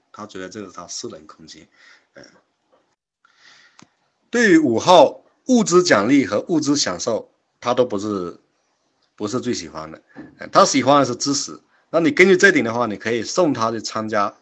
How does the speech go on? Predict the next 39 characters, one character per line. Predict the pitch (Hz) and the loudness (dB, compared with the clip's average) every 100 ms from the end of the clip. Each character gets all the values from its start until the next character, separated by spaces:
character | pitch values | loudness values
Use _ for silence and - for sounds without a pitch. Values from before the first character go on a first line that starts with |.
| _ | _
一 | 104 | -14
些， | 101 101 98 _ - _ _ | -8 -8 -8 _ -20 _ _
呃， | 87 80 | -12 -8
高 | - 123 | -2 0
水 | 127 95 | 0 -6
平 | 87 90 | -10 -12
的 | 87 | -12
这 | 92 | -12
种 | 82 76 | -14 -16
跟 | - 110 | -10 -8
他 | |
专 | 107 131 | -2 0
业 | 147 131 | 2 0
有 | 87 | -2
关 | 107 104 | -2 -2
联 | 90 | -4
的 | 90 | -10
学 | 85 - 92 | -10 -8 -6
术 | 127 | -6
交 | 101 135 139 | -2 2 2
流， | 98 80 - _ _ _ | 2 -6 -14 _ _ _
呃， | 78 73 _ _ _ _ | -20 -20 _ _ _ _
或 | - | 0
者 | 180 135 | 6 6
为 | 147 | 6
他 | 131 131 | 4 0
购 | - 208 160 | 4 6 6
买 | 120 90 | 6 4
什 | 95 | 0
么 | 104 | -6
这 | 117 | -6
种 | 95 82 | -6 -10
专 | - 117 123 | -4 -2 0
业 | 127 | -2
的 | 104 | -4
这 | 92 | -8
种 | 90 82 | -12 -14
学 | - 90 | -12 -12
术 | 92 - | -12 -14